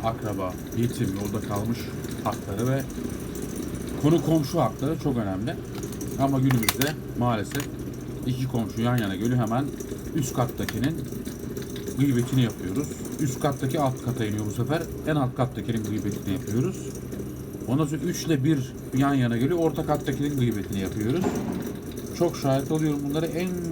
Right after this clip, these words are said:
en nefret ettiğimiz hadiselerden biridir bu gıybet. İş ortamında da böyle. Bakıyorum.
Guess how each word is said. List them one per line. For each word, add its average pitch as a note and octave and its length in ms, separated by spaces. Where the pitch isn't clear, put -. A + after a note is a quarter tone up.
en F#3 280
nefret D#3 360
ettiğimiz D#3 520
hadiselerden D3+ 640
biridir C#3+ 280
bu G2 40
gıybet. A2+ 300
İş C#3+ 160
ortamında C#3+ 500
da A2 200
böyle. A#2 220
Bakıyorum. B2 420